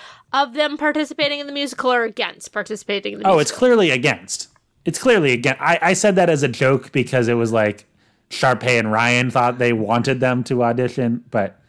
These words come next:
Speaker 2: clearly Taylor and Chad are anti Troy and Gabriella musical. So they're doing something to stop them, obviously, and that's what this intervention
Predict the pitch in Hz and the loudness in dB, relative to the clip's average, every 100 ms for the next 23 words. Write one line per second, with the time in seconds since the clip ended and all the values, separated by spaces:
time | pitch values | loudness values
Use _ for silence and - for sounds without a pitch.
0 | _ _ _ _ _ - 202 202 170 139 | _ _ _ _ _ -4 2 2 2 0
1 | 135 131 123 110 110 131 110 101 104 _ | 0 0 2 0 0 0 2 0 -2 _
2 | _ _ - 113 123 117 107 107 98 95 | _ _ -4 -2 0 -2 0 0 2 0
3 | 110 _ - - 139 110 107 101 107 104 | -6 _ -20 -4 0 0 2 0 0 0
4 | 101 113 98 95 90 85 _ _ - - | 0 0 -2 -6 -10 -10 _ _ -6 -2
5 | 165 160 185 190 180 175 156 135 131 - | 0 2 2 2 0 0 0 -2 -4 -2
6 | 127 127 - 104 113 107 98 101 - 107 | 0 -2 -2 -4 -2 -4 -4 -6 -4 -2
7 | 117 117 127 117 _ _ _ _ _ _ | 0 -2 -2 -6 _ _ _ _ _ _
8 | 131 120 160 143 131 127 120 123 117 | -2 0 -2 0 0 0 0 -2 -2